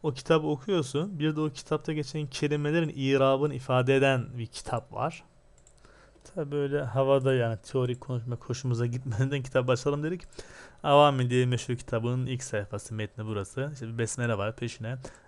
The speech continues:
Elhamdülillahi Rabbil Alemin ve salatu ve selamu diye devam eden bir sayfa. Onun muribi dediğimiz, onun irabını anlatan kitap dediğimiz de budur. Hemen elhamdüden başlar. Elhamdü başındaki elif lam nedir? Harf tarifin, tarif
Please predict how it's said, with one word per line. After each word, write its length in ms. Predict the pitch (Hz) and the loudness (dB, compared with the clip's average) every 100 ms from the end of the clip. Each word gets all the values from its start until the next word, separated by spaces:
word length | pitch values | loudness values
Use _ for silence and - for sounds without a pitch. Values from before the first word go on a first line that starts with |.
| _ | _
Elhamdülillahi 680 | 135 127 156 139 120 117 113 | -6 -2 -2 0 2 2 2
Rabbil 240 | 107 110 | 0 -2
Alemin 320 | 104 104 120 | -2 -2 -4
ve 80 | 120 | -6
salatu 440 | 113 - 113 110 117 | -6 -4 -4 -4 -6
ve 80 | |
selamu 420 | 110 113 107 104 117 | -6 -6 -8 -8 -6
diye 260 | 151 131 | -6 0
devam 360 | 123 123 127 107 | 6 8 8 6
eden 400 | 95 101 147 160 | -2 -6 -4 -2
bir 260 | 120 143 | -2 -2
sayfa. 500 | 151 - 135 127 104 - - - - - - _ - | -4 2 2 2 -2 -6 -20 -20 -20 -20 -20 _ -6
Onun 240 | 143 151 | -2 0
muribi 400 | 143 139 143 170 | 0 2 0 2
dediğimiz, 460 | 151 127 104 95 104 | 4 4 0 -2 -4
onun 160 | 120 | -4
irabını 520 | 110 120 120 117 117 117 | -2 0 2 0 0 -4
anlatan 320 | 113 - 117 | -4 -6 -8
kitap 320 | - 113 - | -8 -8 -8
dediğimiz 380 | 101 101 127 131 | -8 -8 -8 -6
de 160 | 147 | -4
budur. 280 | 135 120 110 131 - - - - | -2 -2 -4 -6 -14 -20 -20 -10
Hemen 320 | 165 165 151 | -4 -2 2
elhamdüden 840 | 143 139 135 170 143 123 139 175 | 2 2 4 4 2 -2 -2 2
başlar. 400 | 139 127 - 101 | 4 4 0 -4
Elhamdü 500 | 123 117 143 135 110 | -4 -2 -2 -2 -2
başındaki 400 | 107 - 131 127 | -6 -6 -8 -6
elif 240 | 131 131 139 | -2 -2 0
lam 220 | 131 139 | -2 0
nedir? 240 | 143 147 | 0 -2
Harf 480 | - - 180 170 - | -4 0 2 2 -4
tarifin, 560 | - 120 113 117 - 101 | -2 0 0 -2 -6 -10
tarif 400 | - 117 120 | -4 -2 -2